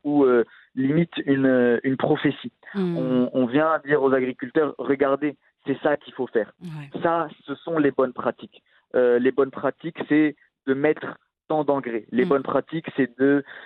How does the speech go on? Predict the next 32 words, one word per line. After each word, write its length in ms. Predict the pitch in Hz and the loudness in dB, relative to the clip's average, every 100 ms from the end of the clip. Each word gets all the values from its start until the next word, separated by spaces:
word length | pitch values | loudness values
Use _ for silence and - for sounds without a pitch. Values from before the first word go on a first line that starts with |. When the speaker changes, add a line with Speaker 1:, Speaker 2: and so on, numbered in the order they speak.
| - | -4
Speaker 1:
euh, 500 | - 127 123 120 120 120 | 2 4 4 4 2 -2
mettre 320 | 143 147 - 135 _ _ 135 | -2 -2 -2 -16 _ _ -2
des 140 | 131 - | -2 0
semences, 380 | 151 143 143 147 - | -2 0 0 -2 0
euh, 1000 | 131 123 123 120 120 120 117 104 - - - | 4 4 4 4 4 2 2 2 2 0 2
sélectionnées. 580 | 139 135 - 139 127 113 | 2 2 2 0 0 -2
Les 180 | 131 139 | 0 2
Speaker 2:
Hmm. 40 | |
Speaker 1:
bonnes 120 | 139 | 2
pratiques, 360 | 131 135 - 156 | 0 -4 -4 -6
c'est 140 | - 139 | -2 0
ça, 140 | 139 139 | -2 -2
ça, 120 | 131 | -2
ça, 100 | 123 | -2
ça. 120 | 117 - - - - - | -4 -8 -14 -20 -12 -2
Alors 340 | 123 156 170 | 2 2 0
que, 220 | - 160 156 | -6 -6 -4
en 100 | 131 | -4
fait, 200 | - 190 _ _ _ - | -2 -4 _ _ _ -4
selon 280 | 175 170 196 | 0 2 2
le 100 | 160 | 2
contexte 380 | 139 143 147 127 | 0 -2 -2 2
des 120 | 135 | 2
agriculteurs, 580 | 127 123 - 120 190 214 - - - - - - | 2 0 -10 -2 -2 -2 -6 -20 -18 -18 -14 0
euh, 260 | 127 131 123 _ _ _ _ _ _ _ _ - | 2 4 2 _ _ _ _ _ _ _ _ -6
en 80 | - | 0
fait, 180 | 220 - _ - | 0 -2 _ -2
les 160 | 147 | 0
bonnes 180 | 143 170 | 2 0
pratiques 360 | - 160 - 165 | -2 -8 -8 -10
n'existent 360 | 143 135 - 143 | -10 -10 -8 -2
pas. 180 | 143 | -2